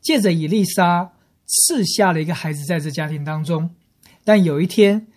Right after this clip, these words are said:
这孩子却因为头痛而死了。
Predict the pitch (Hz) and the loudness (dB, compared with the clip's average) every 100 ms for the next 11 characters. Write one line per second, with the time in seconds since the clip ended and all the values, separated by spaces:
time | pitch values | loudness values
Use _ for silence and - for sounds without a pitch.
0 | _ - 202 175 165 160 - 185 180 190 | _ 0 0 0 -2 -2 0 0 2 2
1 | 175 147 - 156 185 277 196 147 _ _ | 0 -2 -6 -6 0 2 2 0 _ _
2 | - 151 175 - - 151 143 180 180 | -8 -6 -4 -6 -6 -4 -2 -2 -4